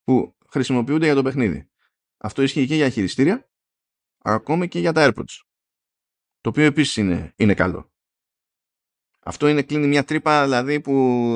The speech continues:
πώς να σου πω, σε, σε, σε Windows ξέρανε να το κάνετε. Πώς γίνεται αυτό, εδώ και, τε-, πολύ. Ε, σε Mac δεν ξέραν.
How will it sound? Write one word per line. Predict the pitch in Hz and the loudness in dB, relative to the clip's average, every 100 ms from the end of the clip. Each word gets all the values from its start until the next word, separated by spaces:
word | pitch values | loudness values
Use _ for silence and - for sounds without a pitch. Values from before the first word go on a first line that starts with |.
| 113 | -2
πώς | 113 | -4
να | |
σου | 87 | -6
πω, | 101 | -4
σε, | - 98 95 95 90 90 | -2 0 2 0 0 -2
σε, | - 82 65 - | -2 -6 -10 -14
σε | - 101 | -8 -2
Windows | 110 147 143 | 0 0 -2
ξέρανε | - 151 95 | 2 2 4
να | 90 | -2
το | 92 | -2
κάνετε. | 98 90 87 90 - _ _ | 0 0 0 -6 -16 _ _
Πώς | 110 | 0
γίνεται | 117 101 95 | 2 2 2
αυτό, | - 143 139 | 2 2 0
εδώ | 233 220 | -4 -6
και, | 123 123 107 | -4 -2 -2
τε-, | 104 127 127 | -4 -6 -2
πολύ. | 120 120 95 - _ _ _ _ _ | 2 2 2 -4 _ _ _ _ _
Ε, | 131 127 - | 0 0 0
σε | 147 180 | -2 0
Mac | 208 | 2
δεν | 156 117 | 2 2
ξέραν. | 107 80 76 | 2 -2 -4